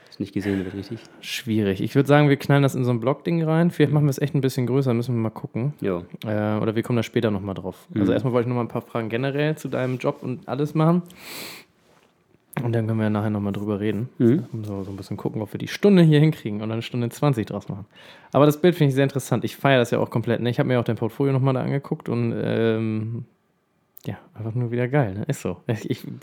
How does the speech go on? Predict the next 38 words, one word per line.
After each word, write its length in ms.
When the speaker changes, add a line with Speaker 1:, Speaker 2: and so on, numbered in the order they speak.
Speaker 2:
begeister 340
mich 120
für 100
sowas 200
ja 140
auch. 240
Ich 100
sagte 260
zu 120
Kai 240
vorher 260
schon, 240
äh, 400
ist 80
immer 140
so, 80
ich 120
mache 140
immer 120
ein 180
Bild, 240
kann 140
ich 80
mal 140
richtig, 360
oder 140
könnte 240
ich 200
recht 200
nice 260
machen 320
und 160
ich 60
hab 100
immer 160
keinen 180
Bock 160
auf 120